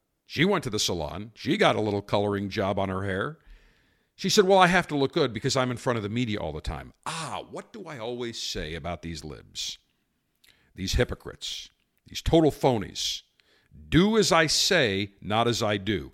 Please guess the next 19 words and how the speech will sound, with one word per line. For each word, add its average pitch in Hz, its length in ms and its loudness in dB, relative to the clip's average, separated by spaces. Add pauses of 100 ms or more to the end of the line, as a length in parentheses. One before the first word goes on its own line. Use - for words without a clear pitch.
(160)
I 117 120 2
don't 127 180 0
give 123 140 0
a 123 60 2
shit 120 240 0
if 107 120 -4
it's 87 100 -8
for - 140 -16
climate 165 460 0
change 214 680 -2 (380)
or 113 160 0
this 104 300 -2
nonsense 147 720 0
where 120 400 4 (160)
everybody's 156 500 -2
gotta 143 220 -2
be 143 300 -6
in 113 260 -8
permanent 156 500 -2